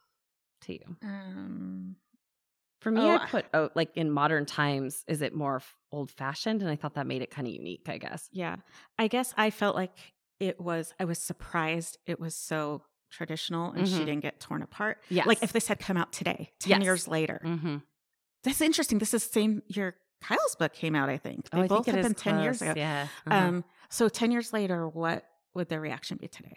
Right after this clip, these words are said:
Speaker 2: I'm not sure.
Speaker 1: I bet it would be worse for both books.
Speaker 2: You think?
Speaker 1: Yeah.
Speaker 2: But
Speaker 1: I
Speaker 2: people still like, but, you know, now Melissa has her diehard
Speaker 1: Mm-hmm.
Speaker 2: fans, though,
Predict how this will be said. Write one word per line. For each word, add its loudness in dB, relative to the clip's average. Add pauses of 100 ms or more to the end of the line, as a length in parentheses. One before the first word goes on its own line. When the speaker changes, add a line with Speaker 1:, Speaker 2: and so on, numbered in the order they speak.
Speaker 2:
I'm -4
not -4
sure. -8
Speaker 1:
I 4
bet -2
it -2
would -8
be -8
worse -8
for -20
both -18
books. -20 (200)
Speaker 2:
You -6
think? -8 (220)
Speaker 1:
Yeah. -6 (420)
Speaker 2:
But 10
Speaker 1:
I 12
Speaker 2:
people 8
still 6
like, 8
but, 6 (220)
you 4
know, 6
now 4
Melissa 2
has -2
her -2
diehard 2
Speaker 1:
Mm-hmm. 0
Speaker 2:
fans, 0
though, -12